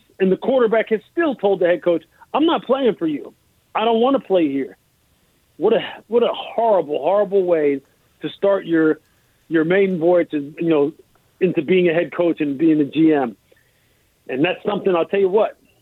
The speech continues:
although I was very, very disappointed to hear about how things had happened, as far as how they arrived at their decision, as anyone would be, that's not something I'd wish on anyone,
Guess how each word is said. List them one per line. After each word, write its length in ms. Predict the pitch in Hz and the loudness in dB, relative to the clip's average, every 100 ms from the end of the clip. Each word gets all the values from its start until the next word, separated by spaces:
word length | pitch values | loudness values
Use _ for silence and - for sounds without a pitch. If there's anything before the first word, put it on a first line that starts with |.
| _ _ _ - | _ _ _ -6
although 260 | 156 202 220 | -2 0 0
I 80 | |
was 140 | 202 143 | -2 -4
very, 200 | 202 196 | -4 -2
very 180 | 190 180 | -4 -4
disappointed 560 | 196 - - 196 190 | -6 -6 -4 -2 0
to 60 | 156 | -2
hear 140 | 175 | 0
about 280 | 165 170 170 | 0 0 0
how 160 | 165 156 | -2 -4
things 260 | 175 165 | -6 -6
had 120 | 151 | -6
happened, 440 | 135 156 165 185 185 _ _ _ - | -2 -2 -2 -6 -10 _ _ _ -14
as 100 | 143 - | -8 -2
far 160 | 160 | -2
as 60 | 156 | 0
how 160 | 165 | 0
they 100 | 160 | 2
arrived 360 | 156 143 170 165 | 0 2 0 0
at 100 | 156 | -2
their 100 | 160 | -2
decision, 500 | 143 131 175 160 190 | -2 0 0 2 0
as 180 | 160 151 | 0 -2
anyone 460 | 160 190 180 175 170 | 2 2 4 2 2
would 220 | 170 180 | 2 2
be, 260 | 190 202 214 _ _ _ _ _ _ _ _ | 2 0 0 _ _ _ _ _ _ _ _
that's 160 | 160 - | -4 -2
not 200 | 180 160 | -2 0
something 240 | 175 160 | -2 0
I'd 140 | 160 147 | -2 0
wish 240 | 156 151 | 0 0
on 140 | 151 156 | 0 0
anyone, 540 | 165 147 135 123 | 2 2 0 -2